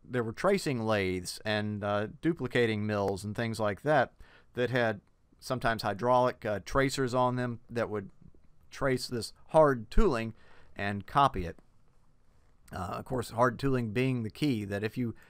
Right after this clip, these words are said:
if you wanted to run a tracing lathe to make furniture or rifle, uh, butt stocks or something, you, uh, you had to have a master first that was, uh, made of some kind of robust material like, like metal. Okay, so you had to,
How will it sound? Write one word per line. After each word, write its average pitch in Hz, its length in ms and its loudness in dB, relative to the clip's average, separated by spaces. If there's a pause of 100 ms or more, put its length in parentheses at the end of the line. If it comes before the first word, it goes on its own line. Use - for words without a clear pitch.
(140)
if - 80 -10
you 120 100 -4
wanted 127 300 -2
to 117 100 -4
run 131 240 2
a 113 80 -4
tracing 131 420 -2
lathe 120 380 0
to - 100 -8
make 110 220 -2
furniture 127 520 -2
or 95 160 -4
rifle, 120 540 2 (380)
uh, 95 180 -2
butt 120 240 2
stocks 120 460 0
or 113 80 -4
something, 117 480 -4 (420)
you, 117 480 -2 (160)
uh, - 260 -8 (640)
you 123 160 -6
had 123 200 2
to 110 80 2
have 113 180 0
a 104 60 -2
master 110 520 0
first 104 520 -2
that 104 140 -6
was, 101 340 -8
uh, 95 200 -6
made 104 280 -4
of 92 160 -8
some 104 180 -8
kind 101 240 -4
of 92 160 -8
robust 98 360 -4
material 95 440 -6
like, 90 220 -6 (120)
like 92 180 -8
metal. 104 360 0 (280)
Okay, 92 280 -8
so - 160 -8
you 95 140 -4
had 107 200 -2
to, 98 100 -6